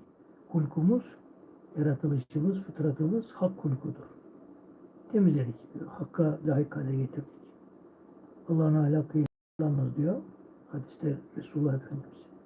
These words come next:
Aşk ile hoşhu-, hoşhup hisal olduk, gelen gelsin. Nur zatın vahdetinin sırrına vasıl olup, masivadan infisal olduk,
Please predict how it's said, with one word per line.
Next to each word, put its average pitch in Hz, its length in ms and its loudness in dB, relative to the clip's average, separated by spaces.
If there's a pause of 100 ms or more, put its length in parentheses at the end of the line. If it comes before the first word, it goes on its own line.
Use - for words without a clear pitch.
(680)
Aşk 208 320 4
ile 170 140 8
hoşhu-, 180 920 4 (320)
hoşhup - 680 2 (100)
hisal 202 400 4
olduk, 147 420 4
gelen 165 320 4
gelsin. 139 400 -2 (1800)
Nur 165 360 6
zatın 165 760 4
vahdetinin 170 960 4 (200)
sırrına 165 420 4
vasıl 151 380 2
olup, 247 340 4 (1120)
masivadan 165 920 6
infisal 180 680 4
olduk, 143 320 4